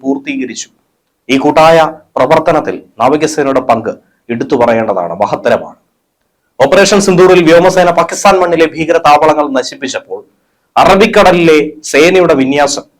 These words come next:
പാകിസ്ഥാൻ സമുദ്ര മേധാവിത്വം അവരുടെ സ്വന്തം തീരങ്ങളിൽ മാത്രമാക്കി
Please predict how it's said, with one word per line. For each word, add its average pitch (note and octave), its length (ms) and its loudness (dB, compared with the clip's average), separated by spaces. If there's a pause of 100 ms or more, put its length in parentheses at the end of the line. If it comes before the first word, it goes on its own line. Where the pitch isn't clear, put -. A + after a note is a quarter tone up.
(300)
പാകിസ്ഥാൻ F3+ 500 2
സമുദ്ര F3+ 320 2
മേധാവിത്വം E3+ 540 0
അവരുടെ D#3 260 0
സ്വന്തം F3 280 0 (100)
തീരങ്ങളിൽ F#3+ 560 2
മാത്രമാക്കി C#3 520 -2